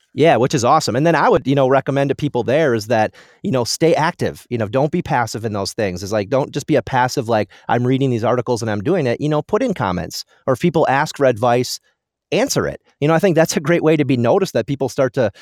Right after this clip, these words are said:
take notice and be like, "Hey, I like this person. They share some good stuff. They answer questions when we have it."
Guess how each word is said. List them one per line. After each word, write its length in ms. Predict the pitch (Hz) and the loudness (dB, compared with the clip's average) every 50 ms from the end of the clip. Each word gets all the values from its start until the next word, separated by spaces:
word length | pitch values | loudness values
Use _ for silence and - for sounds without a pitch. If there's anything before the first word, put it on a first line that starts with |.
| - _ | -20 _
take 200 | - 170 160 - | -4 -2 -2 0
notice 260 | - 135 160 180 - 170 | 0 0 0 0 -2 -2
and 60 | 135 | 0
be 80 | 127 | 2
like, 140 | 123 113 - | 2 2 2
"Hey, 80 | - - | 0 0
I 60 | - | 0
like 180 | - 285 - - | 0 0 0 -2
this 140 | 135 - | -4 -6
person. 340 | - - 117 87 - 92 92 | -4 -2 -4 -4 -4 -4 -4
They 100 | 120 139 | -4 -4
share 220 | - - 175 175 170 | -4 -2 -2 -4 -4
some 200 | - 135 135 123 | -4 -6 -8 -4
good 200 | 117 160 143 - | -4 -4 -4 -4
stuff. 440 | - - 151 160 180 202 - - - _ _ _ _ _ _ - | -4 -2 0 0 0 0 -4 -8 -20 _ _ _ _ _ _ -2
They 140 | 123 120 | 0 0
answer 320 | 117 139 151 156 - 160 123 | 2 0 -2 -2 -2 -4 -6
questions 440 | - - 175 180 - - 185 170 156 | -2 -2 -2 -2 -2 -2 -2 -2 0
when 80 | 170 160 | 0 -2
we 120 | 170 160 | -2 -2
have 200 | 165 160 165 156 | 0 0 0 0
it." 180 | 180 180 - | 0 -2 -2